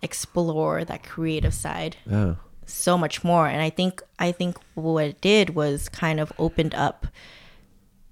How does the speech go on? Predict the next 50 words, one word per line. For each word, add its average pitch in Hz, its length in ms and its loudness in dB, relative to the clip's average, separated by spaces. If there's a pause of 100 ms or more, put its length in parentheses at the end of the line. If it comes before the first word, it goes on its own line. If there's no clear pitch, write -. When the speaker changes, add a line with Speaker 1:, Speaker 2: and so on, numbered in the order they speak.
(280)
Speaker 1:
it - 80 -4
just 202 140 2
made 196 140 8
me 175 80 6
realize, 156 380 6
okay, 151 300 0 (200)
life 165 240 6
is 151 120 0
short. - 320 0 (300)
Speaker 2:
Right. 82 300 2 (160)
Speaker 1:
We 175 120 4
don't 165 180 4
have 156 200 4
much - 220 -4
time. 151 320 0 (240)
I 165 80 8
could 185 120 4
have 170 100 6
died. 95 360 0 (240)
Speaker 2:
Right. 92 320 2 (220)
Speaker 1:
I 85 80 0
could 90 180 4
have, 160 80 2
Speaker 2:
A - 0 -
hundred - 20 -
percent, - 300 -4
Speaker 1:
I 165 80 2
Speaker 2:
yeah. 180 80 2
Speaker 1:
could 180 100 2
have 170 100 2
died. 147 240 -2
So - 160 -2
I'm 156 80 -2
like, 143 220 -4
"I'm 165 180 0
going 170 140 0
to 165 60 2
do 160 160 -2
everything 170 440 -2
in 165 80 -2
my 156 100 -2
power 147 480 -2 (420)
to 170 520 4 (1000)
not 170 180 6
suppress - 440 2
that - 160 -6
fear 170 340 4
that 151 160 -2
I 151 60 2
have 156 680 0